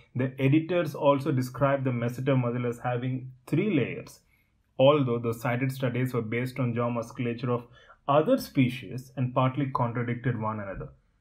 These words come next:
Other individual studies from the early two thousands also reported three layers, but they divided the superficial section of masseter into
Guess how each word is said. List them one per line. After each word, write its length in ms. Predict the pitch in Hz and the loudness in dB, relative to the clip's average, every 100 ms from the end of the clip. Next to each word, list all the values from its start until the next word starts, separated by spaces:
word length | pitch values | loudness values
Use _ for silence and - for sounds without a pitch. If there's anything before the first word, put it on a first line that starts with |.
| _ - | _ 2
Other 220 | 160 202 | 2 2
individual 420 | 185 170 147 165 | 0 0 0 -2
studies 380 | 135 147 143 143 | 0 2 2 0
from 140 | 143 | 2
the 60 | 131 | 4
early 220 | 131 139 | 4 2
two 160 | 135 135 | 0 0
thousands 480 | 131 131 131 143 139 | 2 0 0 0 2
also 280 | 143 139 | 2 2
reported 480 | 131 123 135 127 127 | 0 2 0 0 0
three 180 | 131 131 | 2 2
layers, 320 | 123 131 123 | 2 -2 -2
but 180 | 127 110 | -2 -2
they 60 | 117 | -2
divided 520 | 117 127 143 160 151 | 0 0 2 0 0
the 100 | 135 | -2
superficial 580 | 139 131 131 131 139 131 | 0 0 0 -2 -4 -4
section 340 | 127 - 127 | -4 -4 -2
of 100 | 120 | -2
masseter 460 | 123 113 131 127 117 | -2 -4 -2 -4 -4
into 220 | 117 | -8